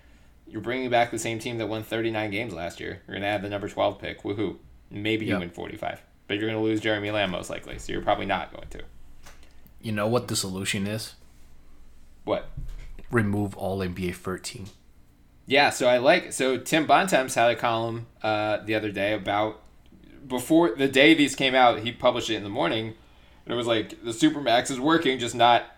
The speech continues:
Speaker 1: as you think it is." Um, and he said some on the team side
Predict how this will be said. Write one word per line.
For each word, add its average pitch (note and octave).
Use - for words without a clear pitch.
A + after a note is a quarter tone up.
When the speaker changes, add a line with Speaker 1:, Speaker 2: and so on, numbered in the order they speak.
Speaker 1:
as G#2+
you G#2+
think D#3+
it F2
is." F#2
Um, G2+
and A2+
he A#2+
said B2
some B2+
on B2
the G#2+
team E3
side F#2+